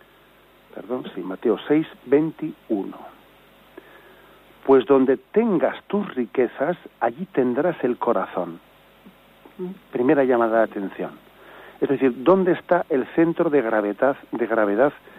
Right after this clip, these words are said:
de nuestra vida? Si yo no rezo, o si la oración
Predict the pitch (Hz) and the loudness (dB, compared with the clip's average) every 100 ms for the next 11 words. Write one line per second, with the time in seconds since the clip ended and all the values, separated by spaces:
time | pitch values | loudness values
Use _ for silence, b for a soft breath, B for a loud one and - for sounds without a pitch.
0 | B B B 117 117 113 - 92 90 87 | B B B 0 2 2 -2 -4 -4 -4
1 | 87 - - - - - - - - B | -6 -8 -20 -20 -20 -20 -20 -20 -20 B
2 | B B - 123 127 175 156 147 - 101 | B B -6 0 4 4 4 2 0 -4
3 | - 151 180 B B B B - - 127 | -2 -2 -2 B B B B -2 0 0
4 | 117 113 110 107 - 156 143 | 2 2 2 -2 4 4 4